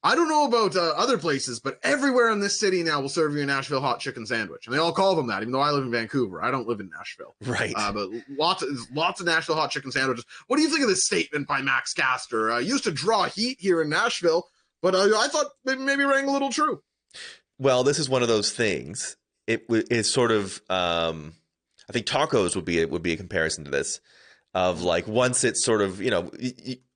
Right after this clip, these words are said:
Speaker 2: y-, you could say tacos overrated and people, "Yeah, it's ridiculous." Tacos aren't overrated. Tacos are amazing, right?
Speaker 1: Right.
Speaker 2: But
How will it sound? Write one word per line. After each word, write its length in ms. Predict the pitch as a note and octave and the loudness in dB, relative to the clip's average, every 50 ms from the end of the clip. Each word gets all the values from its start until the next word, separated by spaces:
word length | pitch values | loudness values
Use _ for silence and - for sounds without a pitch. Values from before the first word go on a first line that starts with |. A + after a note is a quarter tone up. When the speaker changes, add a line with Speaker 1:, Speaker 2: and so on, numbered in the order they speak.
| _ _ | _ _
Speaker 2:
y-, 120 | - A#2 - _ _ _ - | -18 -18 -18 _ _ _ -12
you 100 | C3+ C#3 | -10 -8
could 100 | C3+ D3 | -6 -4
say 80 | C#3+ | -4
tacos 380 | A#2+ - C#3+ D3+ D#3 E3+ D3 B2+ | -2 0 0 0 2 2 2 4
overrated 340 | C3 B2 A#2 A#2 A2+ G#2 F#2+ | 2 2 2 2 2 0 0
and 80 | F#2 | -2
people, 140 | F2+ G2 G2 G2 | -2 0 2 2
"Yeah, 120 | G2+ F#2+ | 2 2
it's 100 | F#2+ - | 0 -2
ridiculous." 540 | F#2+ F2 F2+ - F#2+ D2+ D2 C#2 - - - - - - - - - | -2 -2 -2 -2 0 0 0 0 -2 -6 -8 -10 -16 -20 -20 -14 -8
Tacos 220 | - A2+ G2 F2+ - | -4 -2 -2 -2 0
aren't 100 | E2 D#2+ | -2 -2
overrated. 320 | D#2+ D#2 D#2 F2 G#2+ A2+ | -2 0 0 0 0 0
Tacos 280 | - G2+ E2+ E2+ F2 F#2 | -2 -2 -2 -2 -2 -2
are 60 | F2+ | -2
amazing, 380 | F2+ G2+ G2+ F#2+ F2 C#2+ B1+ A1+ | 0 0 0 0 -2 -4 -4 -4
right? 260 | D2 D#2+ G2 A2 - - - - - | -2 -2 -2 -2 -4 -10 -20 -16 -12
Speaker 1:
Right. 300 | F#2+ F#2+ F#2+ E2+ F2 E2+ - - | -8 -8 -8 -8 -8 -12 -16 -18
Speaker 2:
But 520 | B2 A2+ F#3 F3+ D#3 A#2 A#2 - - - | -6 -2 0 0 2 0 -2 -4 -10 -16